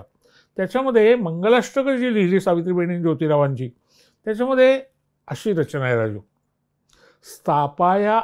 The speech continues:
अधिकार बायकांचे सदा, झटतसे मी, अर्पायान भी किमपी ही सर्वस्व माझे कदा." मराठी भाषेचा तुम्ही फार उत्तम अभ्यास केलाय,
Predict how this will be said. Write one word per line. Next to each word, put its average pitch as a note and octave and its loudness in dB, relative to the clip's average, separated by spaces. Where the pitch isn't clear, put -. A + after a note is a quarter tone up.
अधिकार D#3 -2
बायकांचे D#3 -2
सदा, B2 2
झटतसे F3+ 6
मी, F#3 2
अर्पायान G#3 2
भी G3+ 0
किमपी G3 -4
ही F#3 0
सर्वस्व G3 4
माझे D#3+ 2
कदा." B2+ 2
मराठी G#3+ 2
भाषेचा A3+ 2
तुम्ही G3 0
फार G#3 2
उत्तम G3 0
अभ्यास E3+ -2
केलाय, G#3 0